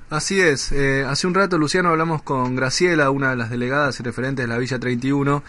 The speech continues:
que nos contó que hubo varios legisladores, ayer en el acto se los calificó de traidores, que se habían comprometido a votar en contra del presupuesto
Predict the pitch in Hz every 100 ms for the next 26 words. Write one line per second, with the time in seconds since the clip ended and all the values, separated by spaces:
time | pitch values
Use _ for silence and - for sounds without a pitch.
0 | - - - 147 - 156 190 185 170 165
1 | 170 147 139 - 135 143 156 147 151 156
2 | - - - 113 - 139 131 123 135 131
3 | 123 117 113 113 113 127 135 135 127 131
4 | 139 147 147 160 - - - 135 175 190
5 | 156 147 139 143 143 143 185 170 151 147
6 | 131 123 131 151 143 143 151 143 135 123
7 | 123 120 131 151 147 165